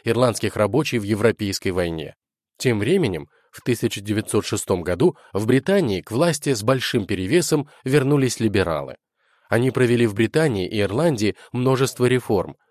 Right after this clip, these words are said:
Среди прочего, был создан Национальный университет Ирландии и расширена земельная реформа.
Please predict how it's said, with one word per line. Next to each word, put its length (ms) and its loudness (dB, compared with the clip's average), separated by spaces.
Среди 300 -2
прочего, 500 0
был 180 2
создан 440 2
Национальный 720 0
университет 760 -2
Ирландии 720 0
и 80 2
расширена 600 2
земельная 500 2
реформа. 560 -4